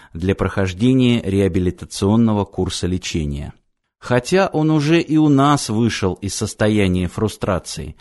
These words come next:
добавила пожилая медсестра. «Начал сам есть, умываться, смотреть телевизор».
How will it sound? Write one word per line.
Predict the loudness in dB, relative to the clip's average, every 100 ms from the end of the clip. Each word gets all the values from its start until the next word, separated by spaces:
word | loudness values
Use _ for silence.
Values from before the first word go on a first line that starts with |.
| -20 -20 -20 -4
добавила | -2 4 6 6 2
пожилая | 0 -2 0 0 0
медсестра. | -2 -4 -10 -12 -10 -12 -12 _ _ _ _
«Начал | 0 2 2 -2
сам | 0 2 2
есть, | 4 2 2 0
умываться, | 2 2 2 0 -2 -6
смотреть | -4 -4 -4 -8
телевизор». | -4 -4 -2 -4 -4 -6 -10